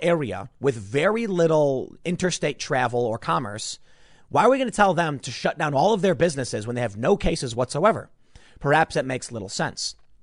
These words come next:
Well, it seems like Greg Abbott recognized that and said, "If you've got, you know, little or none, don't worry about the mask thing." A week later,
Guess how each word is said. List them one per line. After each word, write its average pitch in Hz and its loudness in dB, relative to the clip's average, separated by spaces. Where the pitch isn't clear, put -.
Well, 175 0
it 120 -10
seems 180 -2
like 165 0
Greg 147 0
Abbott 160 -2
recognized 131 -2
that 143 2
and 170 -8
said, 202 2
"If 147 -8
you've 131 -8
got, 151 2
you 135 -6
know, 123 -2
little 190 0
or 165 0
none, 202 2
don't 151 0
worry 147 -2
about 135 -2
the 131 -10
mask 117 -6
thing." 82 -16
A 139 0
week 190 -2
later, 160 -2